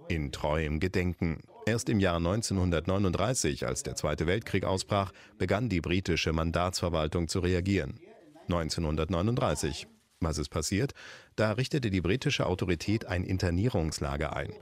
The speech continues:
Hier sieht man eine Familie aus Haifa. Sie alle blieben hier bis neunzehnhundertachtundvierzig,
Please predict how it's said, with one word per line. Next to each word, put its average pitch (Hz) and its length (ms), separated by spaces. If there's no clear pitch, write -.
Hier 127 180
sieht 123 200
man 123 140
eine 98 160
Familie 98 400
aus 92 160
Haifa. 101 400
Sie 104 140
alle 117 220
blieben 104 300
hier 92 200
bis 82 220
neunzehnhundertachtundvierzig, 78 1500